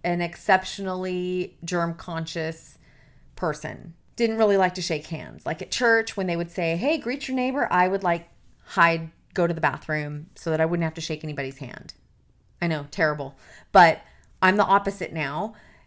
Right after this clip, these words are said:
It's like covid woke me up and I decided, uh, no, I am not going to fear germs. I'm just not going to. It was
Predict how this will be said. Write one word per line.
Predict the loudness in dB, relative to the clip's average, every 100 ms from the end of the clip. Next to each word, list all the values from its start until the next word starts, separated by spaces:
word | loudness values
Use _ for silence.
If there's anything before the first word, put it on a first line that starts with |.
| _ -2
It's | -2 -2
like | 2 2 2 -4
covid | -2 -2 0 0
woke | 0 0 -2
me | -6 0
up | 0 0 -2 -18 _
and | -4 -2 0 -2 -4 -2
I | 0 2 0 -2 -4 -8
decided, | -8 -2 0 2 0 -4 -4 2
uh, | 6 6 4
no, | 4 4 6 6
I | 4 2
am | 2 0 0 -2 -2 -2
not | -2 0 0 -2 -10 -6
going | -4 -2 -4
to | -6 -8
fear | -8 -6 -4 -2 -2 -4 -8 _ _ _ _ _ _ _ -18 -8
germs. | -4 -4 -6 -14 -14 -12 -6
I'm | -2
just | -2
not | -4 -6 -6
going | -8 -8 -10
to. | -10 -8
It | -4
was | -4